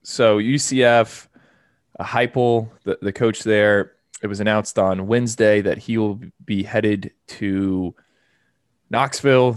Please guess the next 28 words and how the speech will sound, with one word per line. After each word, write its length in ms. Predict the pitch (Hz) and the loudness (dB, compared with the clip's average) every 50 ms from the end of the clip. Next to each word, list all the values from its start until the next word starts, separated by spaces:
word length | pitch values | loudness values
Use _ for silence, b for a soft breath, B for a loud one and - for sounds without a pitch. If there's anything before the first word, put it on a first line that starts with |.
| - - | -4 -8
to 60 | - | -2
be 80 | 120 107 | -2 0
the 60 | 107 | 0
head 120 | 117 110 | 0 -2
coach 240 | - 120 107 101 - | 0 0 0 0 -2
at 80 | 98 - | -6 -4
Tennessee. 640 | - 113 104 101 - - 113 113 113 113 113 107 | -4 -4 -4 -4 -4 -2 0 0 2 2 2 2
I 40 | 98 | 2
mean, 120 | 98 95 | 0 -2
he 80 | 95 95 | -2 -4
was 100 | 95 104 | -2 -2
introduced, 480 | - 104 104 98 98 104 104 101 - | -2 0 0 0 0 0 -2 -2 -2
there 60 | - 92 | -6 -6
was 80 | 90 | -8
a 40 | 98 | -6
press 240 | - 113 104 101 - | -2 -2 -2 -2 0
conference 400 | - 107 101 101 104 98 95 98 | -2 -2 -2 -2 -4 -8 -6 -2
all, 300 | 101 95 95 95 98 - - | -2 0 0 -2 -4 -4 -6
and 120 | 101 98 | -4 -2
all 140 | 95 92 92 | -2 -2 0
that, 400 | 98 98 98 101 101 98 - b b b b b b b _ - | 2 2 2 4 2 0 -2 b b b b b b b _ 0
but 320 | 110 107 104 101 - - | 2 4 4 2 0 0
there's 280 | 107 107 104 98 92 - | 0 0 0 0 -2 0
a 340 | 104 101 101 98 98 98 95 | 0 2 2 2 0 -2 -4
vacancy 680 | - 110 117 120 131 - 143 131 127 - - 127 123 | -4 0 2 2 2 2 0 -4 -2 -2 -2 -2 0
now 360 | 113 107 107 110 110 113 110 - | 2 2 2 4 2 2 0 0
in 180 | - 107 117 | -2 -2 0
Orlando. 720 | 131 131 123 113 107 98 92 92 95 92 92 92 92 107 | 2 2 2 2 2 2 0 0 0 0 0 -2 -2 -6